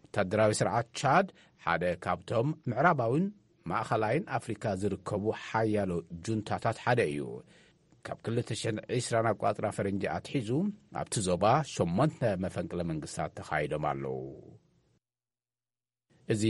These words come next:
ድምፂ ኣሜሪካ እዩ። ሓድሽ ፕሬዚዳንት ኣርጀንቲና ሃቪየር ሚላይን ብርክት ዝበሉ ኣባላት ካቢነኦምን ከቢድ ህበቡላ ዘውረደ ዕንወት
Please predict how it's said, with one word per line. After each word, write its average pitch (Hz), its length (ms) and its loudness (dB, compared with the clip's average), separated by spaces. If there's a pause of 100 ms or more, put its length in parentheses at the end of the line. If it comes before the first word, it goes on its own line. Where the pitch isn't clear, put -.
(220)
ድምፂ 87 300 -4
ኣሜሪካ 85 380 0 (100)
እዩ። 65 180 -2 (1600)
ሓድሽ 156 420 2
ፕሬዚዳንት 147 640 2
ኣርጀንቲና 135 640 2 (400)
ሃቪየር 131 480 4
ሚላይን 131 480 2 (160)
ብርክት - 320 -6
ዝበሉ 139 280 0 (100)
ኣባላት 127 420 2
ካቢነኦምን 123 920 0
ከቢድ 110 460 2
ህበቡላ 139 600 4
ዘውረደ 120 400 4 (160)
ዕንወት 120 360 2